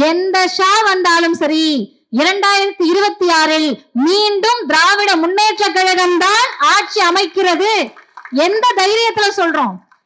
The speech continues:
அத்தனையும் முதலமைச்சர் செய்திருக்கிறார், செய்து வென்று காட்டியிருக்கிறார். திமுகவை ஒழிப்போம், ஒழிப்போம், வீழ்த்துவோம்னு சொல்றாங்கல்ல, அப்படி சொல்லுகின்ற போது நீங்கள் போய் பிரச்சாரம் செய்யுங்கள். திமுகவை வீழ்த்துவேன் என்பது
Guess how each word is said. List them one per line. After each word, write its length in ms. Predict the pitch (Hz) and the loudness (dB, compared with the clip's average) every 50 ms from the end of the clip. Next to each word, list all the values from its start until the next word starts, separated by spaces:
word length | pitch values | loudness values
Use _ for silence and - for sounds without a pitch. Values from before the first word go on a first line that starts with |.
| _ _ - | _ _ -6
அத்தனையும் 760 | 208 233 294 311 - - - 427 427 440 415 415 440 427 349 | -2 -2 -2 -2 -4 -6 -4 -2 -2 -2 -2 -4 -4 -6 -4
முதலமைச்சர் 600 | 339 359 381 381 370 359 349 - 339 320 269 - | -4 -2 -2 -2 -2 -4 -4 -2 -4 -4 -4 -2
செய்திருக்கிறார், 720 | 320 302 320 330 294 294 277 240 - 254 247 233 214 185 208 - _ _ _ _ _ - | -4 -4 -2 -2 -2 -4 -4 -2 -2 -2 -2 -2 -2 -4 -8 -14 _ _ _ _ _ -8
செய்து 480 | - - 339 370 415 453 440 415 392 285 | -4 -2 -2 0 0 -2 -2 -2 -2 -2
வென்று 320 | 330 359 403 453 440 480 427 | 0 0 0 0 -2 -2 0
காட்டியிருக்கிறார். 840 | 403 392 370 311 - 339 330 311 254 - 294 285 269 262 247 208 190 - - _ _ _ - | 0 0 0 0 -2 -2 -2 -2 -2 -2 0 0 2 0 0 -2 -6 -10 -18 _ _ _ -4
திமுகவை 640 | 359 392 415 415 427 392 415 415 381 370 370 359 339 | -2 -2 0 -2 -4 -4 0 0 0 2 2 0 0
ஒழிப்போம், 640 | 302 320 359 392 440 427 - - 415 403 392 392 349 | 0 0 0 0 -2 -4 -2 -2 0 2 2 2 0
ஒழிப்போம், 540 | 311 330 381 440 427 440 - 403 381 381 349 277 | 0 0 0 -2 -2 -2 -2 0 0 0 0 -2
வீழ்த்துவோம்னு 580 | 349 427 466 440 - 415 415 403 415 415 415 403 | -2 -2 -4 -4 -2 -2 0 0 0 0 -2 -2
சொல்றாங்கல்ல, 560 | 392 359 359 359 349 339 330 320 311 320 349 392 381 311 233 214 - _ _ _ _ - | -2 -2 0 0 0 0 0 0 -2 0 0 0 0 0 -2 -4 -8 _ _ _ _ -4
அப்படி 340 | 240 285 - - 302 294 | -4 -4 -2 -2 -4 -4
சொல்லுகின்ற 560 | 269 - 330 359 427 453 466 427 427 392 381 349 | -2 -2 -2 -2 0 -2 -4 -4 -4 -4 -4 -2
போது 320 | 294 330 320 320 311 311 302 294 269 220 196 - _ _ _ - | 0 0 0 0 0 0 0 0 -2 -2 -6 -10 _ _ _ -6
நீங்கள் 360 | - 302 320 330 320 302 277 | -4 -2 0 0 0 -2 -2
போய் 280 | - 311 359 403 415 339 | -2 -2 0 0 0 -2
பிரச்சாரம் 520 | - 320 330 320 - 440 427 427 403 381 | -2 -4 -4 -2 0 0 0 0 0 -2
செய்யுங்கள். 540 | 370 - 330 311 302 302 302 294 294 285 269 240 196 - _ _ _ _ - | -4 -4 -4 -4 -2 -2 -2 0 0 0 0 -2 -4 -8 _ _ _ _ -2
திமுகவை 680 | 339 370 403 403 427 403 - 403 370 359 349 339 320 285 | 0 0 0 0 -2 -2 0 0 0 2 2 0 0 0
வீழ்த்துவேன் 520 | 254 359 427 440 440 440 403 392 370 359 | 0 0 -2 -2 -2 -4 -2 -2 0 -2
என்பது 380 | 339 330 320 294 302 294 359 | -2 -2 -2 -2 -2 -2 0